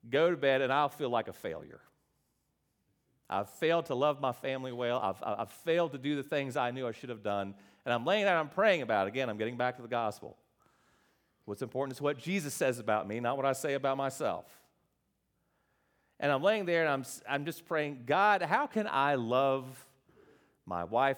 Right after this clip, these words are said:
better? How can I love my son better?" And I, this, <laughs> literally, I opened my eyes. At the foot of the bed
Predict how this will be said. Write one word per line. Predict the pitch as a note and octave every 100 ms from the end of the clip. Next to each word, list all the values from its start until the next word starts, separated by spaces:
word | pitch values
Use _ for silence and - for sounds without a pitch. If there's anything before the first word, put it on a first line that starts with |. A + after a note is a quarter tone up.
| -
better? | B2+ C3 B2+
How | E3
can | F3 D3+
I | C#3+
love | C#3 B2+
my | A#2 G2+
son | - D3 C3+
better?" | B2 B2+ B2+ B2+ B2 - _ _ _ _ _ _ _ _ _ _ _ -
And | C3+
I, | B2+ C#3
this, | F3 - - D3+ - _ _
<laughs> | _ _ -
literally, | G#3 G3 D#3+
I | D3
opened | G#3 G#3 F#3
my | F3+
eyes. | E3+ C3+ B2+ C3
At | B2+
the | A#2+
foot | B3
of | B3+
the |
bed | F3+ G#3+ F#3 C3+ B2